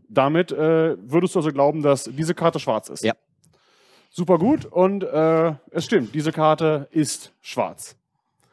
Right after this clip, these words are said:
Speaker 1: Obwohl C K den Wert nicht gesehen hat. Also ein Zero-Knowledge-Proof, äh, feine Technologie. Und das funktioniert da im Hintergrund mit, äh, der Smartkarte und Facebook.
Speaker 2: Genau.
Speaker 1: Wenn ich jetzt mich mit dem Perso bei Facebook einlogge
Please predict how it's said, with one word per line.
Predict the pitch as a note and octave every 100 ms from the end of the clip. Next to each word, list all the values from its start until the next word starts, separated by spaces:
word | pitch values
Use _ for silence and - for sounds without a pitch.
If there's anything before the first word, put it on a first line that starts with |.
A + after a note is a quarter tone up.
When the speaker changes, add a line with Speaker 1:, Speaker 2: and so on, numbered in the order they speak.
| _ _ _ -
Speaker 1:
Obwohl | D#3 C3+ G3+ A3
C | -
K | G3+ F#3+
den | F3 D#3+
Wert | D#3+ E3+ -
nicht | E3+ D3+ -
gesehen | E3 E3+ A#2+
hat. | F2 - _ _ _ _ _ _ _ _ _ _ _ _ _ _ - - - - -
Also | D#3 D#3+
ein |
Zero-Knowledge-Proof, | D#3 E3+ E3 F#3+ - G#3 G3+
äh, | - D3+
feine | - E3+
Technologie. | F3 D3+ D#3 C#3+ G#3+ A3+ _ - -
Und | D3+ D3
das | F#3
funktioniert | - F#3 F#3+ F#3
da | D#3+ D3+
im |
Hintergrund | D#3+ F#3+ E3+ F3 F3+ D#3+
mit, | D#3+ E3 -
äh, | D3 C#3
der | C#3
Smartkarte | C#3 C#3 C#3+ D#3 D3 D3
und | B2+
Facebook. | C3+ B2 - G#2 _ _ -
Speaker 2:
Genau. | B2 E2+ - _ _ _ _ _ _ _ _ _ _ _ _
Speaker 1:
Wenn | - F3
ich | G3+
jetzt | G3 F#3
mich | F#3+
mit | F3 E3+
dem | F3+
Perso | D#3 D3+
bei | D3 C#3
Facebook | D3 C3 B2+ F#2
einlogge | G#2+ F#2+ F#2+